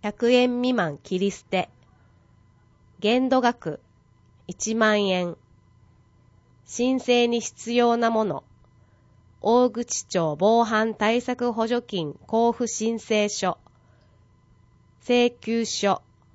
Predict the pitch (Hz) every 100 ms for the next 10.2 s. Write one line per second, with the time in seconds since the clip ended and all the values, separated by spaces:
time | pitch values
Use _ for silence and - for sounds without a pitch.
0 | _ _ _ _ _ _ _ _ _ 247
1 | 254 262 254 247 247 - 185 160 143 151
2 | - _ - 240 226 220 208 175 175 247
3 | 185 - 165 175 156 - _ _ _ _
4 | _ _ _ _ _ _ 190 214 226 -
5 | 214 208 - 190 - _ _ _ _ _
6 | _ 196 208 220 165 156 _ _ _ _
7 | 185 175 233 262 254 170 139 _ _ _
8 | _ _ _ _ _ _ _ _ - 196
9 | - 247 247 220 233 220 - 175 - 190
10 | 185 170